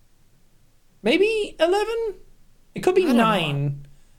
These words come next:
Speaker 1: A goalie, three defenders, two midfielders, maybe three midfielders, and two or three strikers. I can't remember. It's been a long time since I watched football. Look it up.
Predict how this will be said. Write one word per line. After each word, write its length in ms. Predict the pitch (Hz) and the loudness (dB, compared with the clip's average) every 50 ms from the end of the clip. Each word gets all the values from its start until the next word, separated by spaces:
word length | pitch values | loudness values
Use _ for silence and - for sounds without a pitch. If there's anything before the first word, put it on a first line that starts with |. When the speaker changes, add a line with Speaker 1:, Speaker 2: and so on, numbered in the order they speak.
| _ - | _ -4
Speaker 1:
A 80 | 220 180 | -2 2
goalie, 560 | 175 269 302 330 330 320 320 311 302 285 233 | 2 2 2 4 2 2 2 2 2 0 -2
three 600 | - - - 220 262 262 262 262 254 254 247 240 | -4 -8 -6 -4 -2 -2 0 0 0 0 0 -2
defenders, 800 | 190 180 202 180 - 220 220 220 214 208 220 220 202 - - - | -2 0 -2 -2 0 0 0 0 0 0 0 0 -2 -4 -6 -8
two 300 | - - - - 233 233 | -10 -12 -6 -2 -2 0
midfielders, 580 | 208 220 214 - - 214 202 202 202 208 202 180 | 2 0 0 0 0 0 0 2 2 2 2 2
maybe 220 | 175 180 185 196 180 | 2 0 0 0 -2
three 240 | - - 185 214 | -2 -2 -2 -2
midfielders, 680 | 202 208 196 - - 208 208 226 240 240 226 185 185 - | 0 -2 -2 -2 -2 -2 -2 -2 -2 -4 -4 -4 -6 -6
and 500 | - 170 170 170 165 156 - - - - - - - - _ - - - _ - _ - _ _ _ _ _ - | -6 -4 -4 -4 -4 -6 -6 -8 -10 -10 -14 -20 -20 -20 _ -20 -20 -20 _ -20 _ -20 _ _ _ _ _ -18
two 200 | - - 202 214 | -4 -2 0 2
or 120 | 208 190 | 2 2
three 220 | 185 - 180 180 165 | 0 0 -2 -2 -2
strikers. 540 | - - 156 151 147 - 110 107 104 - - | -2 -2 -4 -4 -4 -6 -10 -10 -10 -10 -8
I 80 | - 139 | -8 -8
can't 240 | 143 - 160 143 120 | -6 -6 -8 -8 -8
remember. 360 | 127 117 110 107 101 104 - - - - - _ - - - - - - - | -8 -10 -10 -10 -10 -12 -14 -16 -20 -20 -20 _ -20 -20 -20 -20 -10 -2 -2
It's 160 | 196 - 196 | 0 2 2
been 120 | 277 262 | 2 2
a 100 | 202 170 | 4 2
long 340 | 165 180 196 214 214 208 196 | 4 4 4 4 2 2 2
time 240 | 180 202 208 202 180 | 2 2 2 2 0
since 180 | 190 185 165 | 0 2 2
I 120 | 185 185 185 | 2 4 4
watched 260 | 170 180 170 170 - | 4 2 2 0 0
football. 560 | - 180 165 170 156 110 104 104 104 - - - - - - - - - - - - - - - - - - - - - - - - - - - - | 0 0 0 0 -4 -6 -6 -6 -10 -12 -14 -20 -20 -20 -20 -20 -20 -20 -20 -20 -20 -20 -20 -20 -20 -20 -20 -20 -20 -20 -20 -20 -20 -20 -20 -6 2
Look 160 | 214 285 311 | 2 2 4
it 60 | 370 339 | 4 4
up. 340 | 311 226 - - - - | 4 2 0 -6 -16 -18